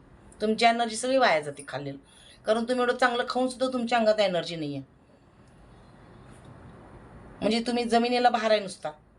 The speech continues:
खायला, कारण जमिनीला भार नुसता खायला तर ढीगभर पाहिजे, पैसा खर्चाला पाहिजे, सगळ्या कामाला बायका पाहिजे, तरी तुमच्या अंगात ताकद नाही आहे. लाज वाटते,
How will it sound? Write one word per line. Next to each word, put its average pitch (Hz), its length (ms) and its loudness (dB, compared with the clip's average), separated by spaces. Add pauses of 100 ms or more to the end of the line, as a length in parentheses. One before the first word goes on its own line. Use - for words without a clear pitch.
(640)
खायला, 202 340 4
कारण 202 380 0
जमिनीला 190 420 0
भार 220 220 -2
नुसता 160 320 -10 (1080)
खायला 175 300 4
तर 208 100 -2
ढीगभर 220 360 2
पाहिजे, 190 280 -2 (360)
पैसा 127 320 -4
खर्चाला 202 340 0
पाहिजे, 190 280 -4
सगळ्या 143 280 -2
कामाला 180 360 -2
बायका 202 280 -2
पाहिजे, 185 300 -12
तरी 233 200 -4
तुमच्या 208 240 -4
अंगात 180 220 -4
ताकद 139 280 -8
नाही 127 180 -10
आहे. 120 100 -18 (1080)
लाज 220 280 4
वाटते, 147 360 -4